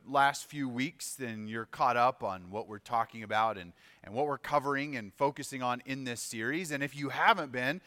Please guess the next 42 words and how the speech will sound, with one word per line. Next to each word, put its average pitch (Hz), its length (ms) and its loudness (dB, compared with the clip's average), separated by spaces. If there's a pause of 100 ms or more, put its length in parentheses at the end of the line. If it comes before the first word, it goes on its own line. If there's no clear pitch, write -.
(360)
uh, 139 340 6
my 170 200 6
guess 214 420 2
is 147 160 -2
just 165 320 -2
the 170 100 0
title 160 640 6
and 151 180 -2
the 143 60 -2
graphic 143 580 4 (120)
send 196 440 0
the 185 60 0
message 143 760 0 (380)
of 147 160 4
the 143 80 -2
timeliness 165 760 2
of 127 100 -4
some 175 160 -4
of 175 60 0
the 147 80 0
things 160 300 -4
that 147 120 -4
we're 139 160 0
talking 139 480 0
about. 90 300 -4 (500)
But, 185 160 0
but 202 120 4
I - 20 10
wanna 311 220 4
start 226 340 4
this 165 160 -6
morning 156 180 0
by 147 100 4
just 185 260 -2
asking 151 380 2
the 131 60 -4
question, 131 380 -2
why 156 240 6
are 151 180 6
we 139 140 -2
doing 117 320 -8
this? - 500 -18